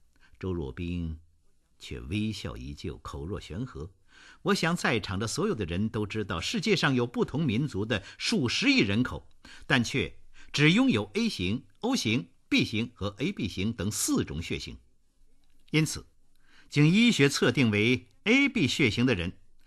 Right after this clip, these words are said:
将是一个数以千百万乃至亿万计的人类大集群。它多达无法统计的重复和吻合，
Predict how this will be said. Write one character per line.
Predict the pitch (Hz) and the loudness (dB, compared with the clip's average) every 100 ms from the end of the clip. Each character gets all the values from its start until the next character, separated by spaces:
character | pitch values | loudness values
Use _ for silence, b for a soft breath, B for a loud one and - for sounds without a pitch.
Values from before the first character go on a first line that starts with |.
| b b | b b
将 | - 139 135 | 2 4 6
是 | 131 | 4
一 | 120 | 2
个 | 123 113 | 2 0
数 | - 151 | 2 2
以 | 107 | 2
千 | 113 - 262 277 269 | 2 2 4 6 6
百 | 254 104 110 | 6 4 6
万 | 185 110 - - - | 4 4 0 -18 2
乃 | 139 139 | 8 8
至 | 139 202 - - - _ _ _ _ - - - | 8 0 -4 -16 -20 _ _ _ _ -20 -20 -6
亿 | - 262 226 117 | 4 8 8 6
万 | 107 107 85 | 6 6 4
计 | - 104 | 2 0
的 | - - _ _ - | 0 -12 _ _ -2
人 | 113 131 160 | 4 4 4
类 | 151 87 | 2 2
大 | 123 - | 0 0
集 | 110 | -4
群。 | 104 76 73 - _ _ _ _ - - | -4 -6 -10 -16 _ _ _ _ -20 -6
它 | - | 0
多 | 120 190 196 | 2 2 2
达 | 98 117 131 B B | 6 4 4 B B
无 | 147 190 | -2 6
法 | 160 | 6
统 | 170 - 113 135 | 6 4 4 4
计 | 202 | 2
的 | 123 | 0
重 | 101 113 160 | 0 2 2
复 | 190 101 | 0 -2
和 | 110 | -2
吻 | 117 85 | -2 -2
合， | 76 78 101 | -4 -8 -8